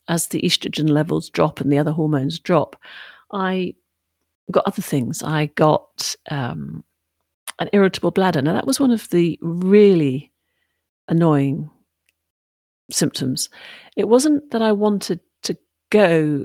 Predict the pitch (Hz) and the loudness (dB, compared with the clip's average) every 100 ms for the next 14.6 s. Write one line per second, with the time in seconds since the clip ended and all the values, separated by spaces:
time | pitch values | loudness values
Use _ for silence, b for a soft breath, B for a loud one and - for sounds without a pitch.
0 | - 170 170 180 196 185 151 143 - - | -4 -2 0 2 2 2 0 -2 -4 -6
1 | 175 160 - 139 - 170 160 - - - | -8 -8 -8 -8 -4 -4 -6 -10 -12 -12
2 | - - - - - 180 175 - B B | -12 -14 -12 -4 -4 -2 -2 -4 B B
3 | B B B B _ - 190 196 - 240 | B B B B _ -10 -6 -6 -4 -2
4 | 226 208 - - - 247 - 240 190 180 | 0 0 -2 -8 -4 -2 -2 -2 -4 -4
5 | 165 175 - - 180 - - - 175 170 | -4 -6 -2 2 2 0 -8 -4 -2 -2
6 | 165 190 180 - 143 139 - 151 156 - | -2 -4 -4 -6 -4 -2 -4 -4 -6 -6
7 | 165 165 - - - - 190 165 156 - | -6 -6 -8 -8 -6 -2 2 2 0 -2
8 | 151 151 139 135 147 B B B B B | -4 -2 -2 -6 -10 B B B B B
9 | _ 170 165 165 165 - _ _ 190 - | _ -6 -4 -4 -6 -12 _ _ -2 -2
10 | 202 190 196 190 - - - 180 175 170 | -2 0 -2 -2 -6 -8 -2 0 2 -2
11 | - _ _ _ _ - - 170 202 226 | -6 _ _ _ _ -12 -6 -2 0 2
12 | 233 220 - 143 - 139 143 151 170 190 | 0 -2 -4 -4 -4 -6 -4 -4 -2 0
13 | 208 165 - - 160 160 - 175 160 - | 0 -2 -6 -6 -6 -6 -8 -10 -10 -8
14 | 175 175 196 185 - - | -6 -2 -2 -4 -10 -16